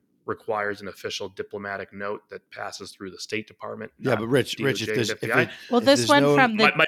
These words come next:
Speaker 1: big question is,
Speaker 3: Yeah.
Speaker 1: what is going on here?
Speaker 3: That's a good question. <laughs> Um,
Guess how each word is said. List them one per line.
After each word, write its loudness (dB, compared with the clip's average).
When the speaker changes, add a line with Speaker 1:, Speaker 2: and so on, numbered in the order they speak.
Speaker 1:
big 4
question 4
is, 6
Speaker 3:
Yeah. -6
Speaker 1:
what 2
is 0
going 4
on 0
here? -10
Speaker 3:
That's -8
a -12
good -8
question. -4
<laughs> 0
Um, 8